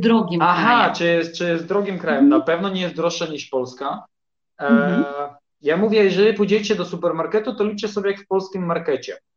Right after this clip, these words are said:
Speaker 2: Ceny
Speaker 1: Mhm.
Speaker 2: będą tak jak w Polsce. Żywność mniej więcej tak kosztuje, ale za to usługi są bardzo tanie. Więc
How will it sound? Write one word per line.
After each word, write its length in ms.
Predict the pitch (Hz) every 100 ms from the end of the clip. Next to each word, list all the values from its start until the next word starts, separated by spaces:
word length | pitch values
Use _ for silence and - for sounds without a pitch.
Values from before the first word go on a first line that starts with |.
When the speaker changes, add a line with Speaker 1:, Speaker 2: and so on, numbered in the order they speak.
| _ _ _
Speaker 2:
Ceny 220 | 160 131
Speaker 1:
Mhm. 60 | 139
Speaker 2:
będą 320 | 156 165 170
tak 180 | - 170
jak 140 | 165
w 100 | -
Polsce. 440 | 139 113 - 104 -
Żywność 440 | 131 165 175 175 170
mniej 100 | 160
więcej 180 | 156 147
tak 140 | 160
kosztuje, 440 | 151 - 151 120 - _ -
ale 180 | 135 139
za 120 | 170
to 140 | 190
usługi 540 | 190 175 - 214 156 127
są 220 | 131 127
bardzo 300 | 131 120 120
tanie. 360 | 120 107 101 - _ _
Więc 240 | 143 151